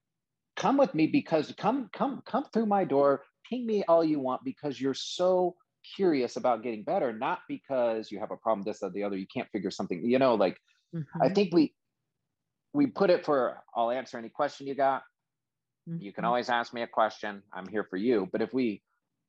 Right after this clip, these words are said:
Speaker 1: spark their curiosity where not
Speaker 2: Mm-hmm.
Speaker 1: only are they looking at how to get better at the operations side or whatever that may be, but they're saying, "Okay,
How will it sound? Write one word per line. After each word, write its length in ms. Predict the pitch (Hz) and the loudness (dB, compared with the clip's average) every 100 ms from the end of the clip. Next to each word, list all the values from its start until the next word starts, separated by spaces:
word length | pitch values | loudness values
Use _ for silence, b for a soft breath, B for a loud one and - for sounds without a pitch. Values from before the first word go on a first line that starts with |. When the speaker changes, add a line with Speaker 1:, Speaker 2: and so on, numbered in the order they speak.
| _ | _
Speaker 1:
spark 560 | - - - 147 196 - | -8 -8 0 2 2 0
their 100 | 139 | -4
curiosity 760 | - 135 117 117 113 - 110 | -2 0 4 4 2 -2 -6
where 360 | 104 110 104 98 123 | -2 0 0 0 -2
not 160 | 139 | -2
Speaker 2:
Mm-hmm. 100 | 170 | 0
Speaker 1:
only 260 | 156 185 170 | -2 -2 -2
are 120 | 143 | -2
they 120 | 127 | -2
looking 300 | 123 135 123 | -4 -6 -6
at 80 | 98 | -10
how 200 | - 131 | -4 -4
to 80 | 123 | -2
get 140 | 110 | -2
better 200 | 117 113 | 0 2
at 120 | 107 | 2
the 120 | 95 107 | 2 0
operations 540 | 123 117 110 - 107 | 0 -2 -6 -10 -6
side 140 | 110 | -4
or 60 | 104 | -2
whatever 320 | 98 120 117 | 0 0 2
that 160 | 117 131 107 | 0 -2 -6
may 140 | 101 | -12
be, 100 | - - | -12 -10
but 100 | 120 | -6
they're 100 | 123 | -6
saying, 220 | - 120 | -6 -2
"Okay, 380 | 185 - 123 | -2 0 -2